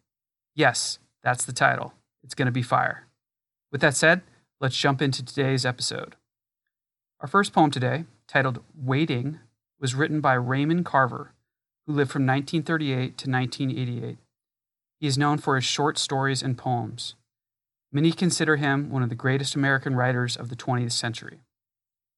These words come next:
His style has been described as dirty realism. He described himself as, quote,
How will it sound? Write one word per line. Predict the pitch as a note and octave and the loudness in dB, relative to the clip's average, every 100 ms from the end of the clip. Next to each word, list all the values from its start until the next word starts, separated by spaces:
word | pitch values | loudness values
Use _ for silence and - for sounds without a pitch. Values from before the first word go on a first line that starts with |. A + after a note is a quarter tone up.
| _ _ - | _ _ -2
His | D3 | 2
style | F#3 E3 | 8 8
has | F3 C#3 | 6 0
been | D3+ | -2
described | C#3 - C#3 C#3 | -2 2 2 4
as | B2+ A#2 A#2 | 2 -2 -4
dirty | B2+ A#2+ C#3+ D3+ | -8 -2 0 0
realism. | D#3+ C3 C3 A#2+ G#2+ G2+ B2+ - _ _ _ _ _ _ _ | -2 -2 -2 -2 -6 -12 -14 -20 _ _ _ _ _ _ _
He | D#3+ | 0
described | D#3 - E3 D#3 | 0 6 8 8
himself | C#3+ - E3+ E3 | 2 4 4 6
as, | C3 A#2+ B2 - - _ _ _ _ _ | 4 2 0 -4 -8 _ _ _ _ _
quote, | - C3+ A#2+ | 0 0 -2